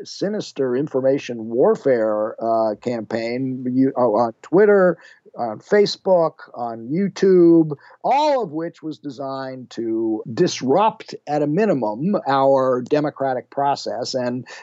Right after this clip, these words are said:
the U S intelligence community concluded that its purpose was to denigrate Hillary Clinton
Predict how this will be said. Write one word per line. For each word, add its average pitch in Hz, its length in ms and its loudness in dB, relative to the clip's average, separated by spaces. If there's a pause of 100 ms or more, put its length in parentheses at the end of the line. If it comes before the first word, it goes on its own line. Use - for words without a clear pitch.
the 131 80 2
U 135 140 8
S 135 180 0
intelligence 160 500 0
community 117 840 -2
concluded 117 760 2
that 120 280 2
its 120 220 -4
purpose 135 520 -2
was 123 260 -4
to 131 160 0
denigrate 120 560 2
Hillary 110 340 0
Clinton 110 460 -6